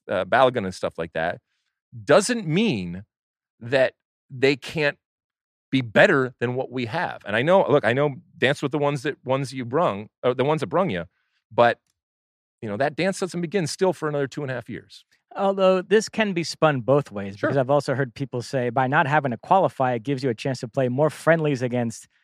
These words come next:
Speaker 2: non-concacaf opposition, which actually is a better testing ground for different players if you're looking ahead to the World Cup. So, I mean, this could also be viewed as a positive, the fact that you don't have to qualify if you're worried about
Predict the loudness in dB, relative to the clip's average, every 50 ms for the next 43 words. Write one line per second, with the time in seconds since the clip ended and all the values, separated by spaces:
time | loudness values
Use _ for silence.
0 | _ _ _ -10 -2 2 4 4 4 4 2 -2 -4 -4 -2 -2 -2 0 -2 -2
1 | 0 0 -2 -2 -2 -4 -4 -2 -4 -4 -2 -2 -2 -2 -4 -6 _ _ _ _
2 | _ _ _ -10 -8 -4 0 0 0 0 0 -2 -6 -6 -6 -4 -6 -6 -4 -4
3 | -6 -2 2 4 6 6 6 4 2 0 -4 -6 -6 -4 -6 -6 -4 -2 -2 -2
4 | 0 0 -2 -4 -4 -6 -6 -6 -4 -4 -4 -4 -6 -10 -8 -6 -4 -4 -2 -2
5 | -2 -4 -4 -6 -8 -10 -8 -6 -4 -4 -6 -6 -6 -8 -6 -6 -6 -8 -8 -8
6 | -10 -8 -6 -6 -6 -6 -6 -6 -4 -2 0 0 0 0 -4 -10 _ _ _ _
7 | _ _ _ -6 -4 -4 -2 -2 -4 -4 -6 -6 -6 -6 -8 -6 -4 -2 -2 -2
8 | 0 -2 -4 -4 -4 -4 -4 -2 -4 -4 -6 -8 -8 -2 2 2 2 2 0 -4
9 | -6 -8 -8 -6 -8 -8 -8 -8 -8 -8 -8 -8 -10 -12 -12 -6 -4 -4 -4 -4
10 | -6 -8 -8 -6 -8 -6 -6 -6 -4 -2 -2 -2 -2 -2 -4 -4 -4 -4 -4 -8